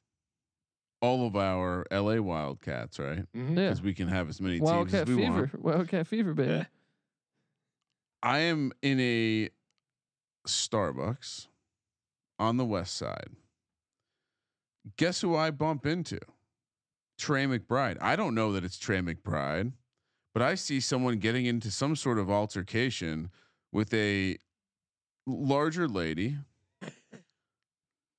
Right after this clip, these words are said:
Speaker 1: And she keeps saying, "Fuck you, Trey. Fuck you, Trey."
Speaker 2: <laughs>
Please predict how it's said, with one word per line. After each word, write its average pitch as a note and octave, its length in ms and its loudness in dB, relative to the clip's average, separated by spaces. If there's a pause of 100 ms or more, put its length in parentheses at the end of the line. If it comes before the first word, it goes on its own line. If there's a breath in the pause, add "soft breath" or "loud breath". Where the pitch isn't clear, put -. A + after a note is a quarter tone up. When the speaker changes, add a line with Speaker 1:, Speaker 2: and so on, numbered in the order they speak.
(340)
Speaker 1:
And D3 180 2
she G#3+ 160 0
keeps F3 320 0
saying, E3 340 0
"Fuck G3+ 380 -4
you, C4 180 2
Trey. A3+ 480 0 (120)
Fuck B3 260 -2
you, B3+ 200 2
Trey." E3 560 2
Speaker 2:
<laughs> F#2+ 60 -8